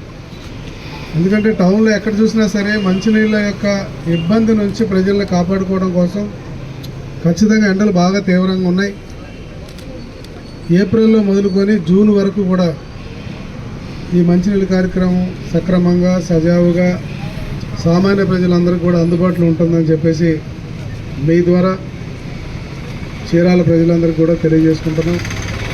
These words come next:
ఇది ఒక మంచి కార్యక్రమం. సమయానుకూలంగా ఇక్కడికి వచ్చినటువంటి వాళ్ళు ఏ హోటల్స్కో లేకపోతే ఏ షాపులకో వెళ్లకుండా ఈ సలివేంద్రాలకు వచ్చేసి వాళ్ళ దాహం తీర్చుకునేటువంటి కార్యక్రమం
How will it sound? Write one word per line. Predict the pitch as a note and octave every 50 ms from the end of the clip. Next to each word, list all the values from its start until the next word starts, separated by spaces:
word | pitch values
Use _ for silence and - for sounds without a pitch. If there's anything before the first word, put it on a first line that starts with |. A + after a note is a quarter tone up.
| - - - - - - - - - - - - - - - - - - - -
ఇది | E3 E3 F3
ఒక | F3+
మంచి | F3 F3 F#3+ G3+ A3+ A3
కార్యక్రమం. | F#3+ F#3+ F#3+ F#3+ F#3+ - G#3 G3 G3 G3+ G3+ G3 F#3+ - - - - - - - - - - - - - - - -
సమయానుకూలంగా | E3 E3 F3 G3 G#3 G#3 G#3 G#3 F#3+ F#3+ G3+ G3 G3+ G3 G3 G3
ఇక్కడికి | F3+ - F3+ E3 F3
వచ్చినటువంటి | F3+ F3 G3+ G3 F#3 F#3+ G3 F3+ F#3
వాళ్ళు | F#3 F#3 F3+ F#3 F#3+ G3 G3 F3+
ఏ | F3 F3 F#3 F#3+ G3+ G#3 G#3 G3+ - - - - C#3+
హోటల్స్కో | D#3 E3+ F3 E3+ F#3+ F#3+ F#3 - - - G3 G3 G3 F#3 - - - - - - - - - - - -
లేకపోతే | E3 F3+ F3+ E3+ G3 F#3+
ఏ | F3+
షాపులకో | - - F3+ F3+ F3 F#3 F#3+ F3+ F3
వెళ్లకుండా | F#3+ F3+ F3 F3 E3+ E3+ F3 F3 E3+ E3+ F3 - - - - - - - - - - - - - - - - - E3
ఈ | D#3+ E3
సలివేంద్రాలకు | - E3 E3+ F3 F#3 G3 G3 F#3+ F#3+ F#3+ F#3 F3 E3 E3+
వచ్చేసి | E3 E3 - E3+ E3+ D#3+ F3+ D#3+ D#3 D#3+ D#3 - - - - - - - - - - D3
వాళ్ళ | D#3 D#3 D#3
దాహం | D3 D#3+ D#3 E3+ F3+ F3+ F#3+ G3 F#3+
తీర్చుకునేటువంటి | F#3 F3+ F3 - - F#3 F3 F3 E3 E3 D#3+ D#3+ D#3
కార్యక్రమం | - D#3+ D#3+ E3 E3 - G3+ G3+ G3 F3